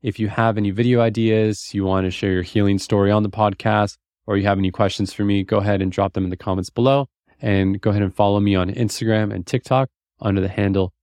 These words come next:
Healing with David. I'm also here on YouTube under David Delgado, Mind Body Healing. May you each find health, meaning, and love. I'll see you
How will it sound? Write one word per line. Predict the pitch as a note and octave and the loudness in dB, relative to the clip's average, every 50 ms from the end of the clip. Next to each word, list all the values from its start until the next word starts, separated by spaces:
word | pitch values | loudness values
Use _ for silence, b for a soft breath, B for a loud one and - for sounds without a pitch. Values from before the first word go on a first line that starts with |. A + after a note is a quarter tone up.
| _ _ | _ _
Healing | - - - A#2+ A2+ A2 G#2 | -8 0 2 2 4 4 2
with | F#2 F2+ E2+ | 2 0 2
David. | A2+ A#2+ C3+ C3 C#3+ C#3+ - - _ _ _ _ _ - | 2 2 2 2 0 -2 -2 -6 _ _ _ _ _ -6
I'm | F#2+ G2 | -2 0
also | F#2+ G2+ G2 - A2 G2 F#2 | 0 0 0 0 -2 -2 -2
here | - - G#2 G2+ G2+ | 0 0 0 0 0
on | G#2 G#2 F#2+ F#2 | 0 -2 -4 -2
YouTube | F#2+ A2 A#2 - - B2+ A#2+ A#2+ A#2 - _ _ _ _ - | 0 0 0 0 0 0 0 0 0 -4 _ _ _ _ -4
under | A2 G2 F#2+ F2+ | -2 0 0 0
David | F2+ - G#2+ A2+ G#2 G#2+ - | 0 2 2 2 2 2 2
Delgado, | G#2+ G#2 G2+ G#2 G2+ G2 G2+ G2+ G2 - _ _ _ _ | 2 2 2 2 2 2 2 0 -2 -4 _ _ _ _
Mind | - G2+ G2+ G2 G2 F#2+ | -6 -2 -2 0 0 2
Body | F#2+ F#2 F#2 F#2+ | 2 0 0 0
Healing. | F#2+ - - G2 F#2+ G2 G2+ G2+ - _ _ _ _ _ _ _ _ _ _ _ _ _ _ - | -2 -2 -2 -2 -2 -2 -4 -6 -10 _ _ _ _ _ _ _ _ _ _ _ _ _ _ 0
May | G#2+ G#2+ | 2 2
you | G#2 G#2 | 2 2
each | - A#2+ B2 C3+ C3+ - - - - _ _ _ | 2 2 2 0 0 -2 -6 -12 -14 _ _ _
find | _ - G#2+ G2 F#2+ F2+ | _ -2 0 0 0 0
health, | - - A#2 A#2 B2+ B2 - _ _ _ _ _ _ _ _ _ _ _ _ _ _ _ _ | 0 2 2 2 2 0 -4 _ _ _ _ _ _ _ _ _ _ _ _ _ _ _ _
meaning, | - G#2+ G#2+ G#2 G#2+ G#2+ G#2+ A2 A2 - _ _ _ _ _ _ | 0 2 2 2 2 0 -2 -4 -8 -12 _ _ _ _ _ _
and | G2 G2 F#2+ | 0 2 4
love. | F#2 F2+ F2 F2+ G2 - _ _ _ _ _ _ _ _ _ | 4 4 2 0 -4 -8 _ _ _ _ _ _ _ _ _
I'll | - G#2+ G2 | -4 -4 -4
see | - - - A2 | -4 -4 -2 0
you | A2 A2 A2+ B2 B2 - | 2 4 2 2 0 -2